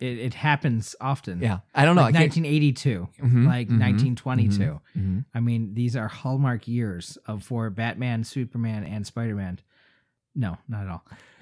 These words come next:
Speaker 2: Well, the first one, of course, Into the Spider-Verse one, uh, the original, was extremely well received, up for numerous awards,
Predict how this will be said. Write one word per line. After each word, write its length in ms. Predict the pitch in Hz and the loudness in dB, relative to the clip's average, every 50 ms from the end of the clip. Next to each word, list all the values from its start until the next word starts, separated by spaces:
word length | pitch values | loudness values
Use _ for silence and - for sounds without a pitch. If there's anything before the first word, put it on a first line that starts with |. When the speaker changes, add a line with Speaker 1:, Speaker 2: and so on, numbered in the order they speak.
| - - - _ _ - - _ _ _ _ _ _ _ _ - - - - - _ - | -20 -20 -20 _ _ -20 -20 _ _ _ _ _ _ _ _ -20 -20 -20 -20 -20 _ 2
Speaker 2:
Well, 140 | 160 165 185 | 4 4 6
the 120 | 165 151 147 | 6 6 6
first 220 | - 262 240 - | 6 4 4 4
one, 80 | 247 214 | 4 4
of 80 | 180 - | 4 4
course, 420 | - 185 175 165 156 - - - - _ _ | 6 6 6 6 6 6 2 0 -2 _ _
Into 160 | 175 175 160 | 2 4 4
the 60 | 170 | 4
Spider-Verse 480 | 151 - 175 170 160 151 160 151 135 - | 4 6 6 6 6 8 6 6 4 4
one, 680 | - 131 117 135 143 143 135 123 113 101 92 90 101 - - _ - - - | 0 2 4 6 6 6 6 6 4 4 4 2 0 -2 -8 _ -20 -20 -8
uh, 180 | - - 110 107 | 0 2 2 4
the 120 | 104 117 120 | 6 6 6
original, 440 | 147 139 131 127 113 98 95 104 110 | 6 6 6 4 4 4 2 0 2
was 360 | 110 117 113 110 104 - - _ _ _ | 4 4 4 4 4 0 -4 _ _ _
extremely 400 | - 120 - - - 233 220 190 | -4 -2 -2 2 4 6 8 8
well 140 | 165 156 139 | 8 6 6
received, 420 | 131 120 113 - 120 113 113 101 117 | 6 4 4 4 4 4 4 4 4
up 200 | 143 135 - - | 2 2 2 0
for 280 | 135 127 113 110 107 | 2 2 4 4 4
numerous 320 | 101 110 113 110 104 - - | 2 2 2 0 0 0 0
awards, 640 | 101 95 95 98 98 101 101 98 98 98 95 - | 0 2 2 4 4 4 4 4 2 2 0 -2